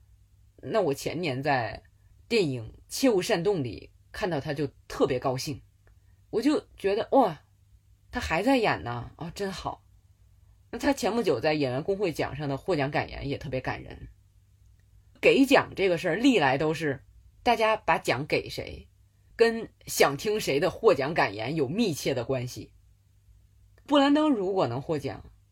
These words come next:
是一个很好的回归故事。在各种节目里，他们反复说这个词儿 “comeback story”。虽然之前像米基洛克、迈克尔基顿和史泰龙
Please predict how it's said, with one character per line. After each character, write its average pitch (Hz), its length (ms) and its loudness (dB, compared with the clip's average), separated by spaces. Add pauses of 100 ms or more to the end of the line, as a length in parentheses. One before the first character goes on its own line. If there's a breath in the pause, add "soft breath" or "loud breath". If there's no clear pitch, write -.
(420 soft breath)
是 - 180 -2
一 240 60 2
个 226 120 4
很 165 300 -4
好 120 200 0
的 113 120 -6
回 127 260 -6
归 202 200 2
故 190 220 -2
事。 80 280 -12 (540)
在 247 120 2
各 294 160 2
种 170 120 0
节 139 140 0
目 170 120 -2
里， 135 120 -2
他 156 80 -8
们 180 100 -6
反 123 220 0
复 202 140 -2
说 160 160 0
这 143 100 0
个 131 80 -2
词 - 140 -8
儿 80 220 -10 (260)
“comeback 190 540 0
story”。 156 540 -2 (960)
虽 330 200 4
然 247 120 4
之 269 120 2
前 165 260 0
像 156 340 0
米 143 140 -2
基 165 160 -4
洛 170 160 0
克、 - 420 -6 (220)
迈 185 160 2
克 160 60 -6
尔 127 80 -4
基 165 160 -8
顿 151 280 -2
和 123 200 -6
史 131 160 -8
泰 175 140 2
龙 120 300 -6